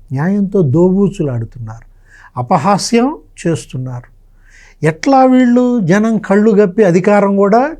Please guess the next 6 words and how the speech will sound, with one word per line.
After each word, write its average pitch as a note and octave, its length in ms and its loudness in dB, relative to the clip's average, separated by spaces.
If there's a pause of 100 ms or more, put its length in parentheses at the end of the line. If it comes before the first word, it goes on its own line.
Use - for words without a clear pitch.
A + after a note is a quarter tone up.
(120)
చేపట్టారు. B2+ 720 -6
దానికి D#3 380 -2
ఒక F#3+ 180 -4
కేస్ G#3 260 -2
స్టడీ. E3+ 400 -4 (500)
ఏది? F#3 600 -2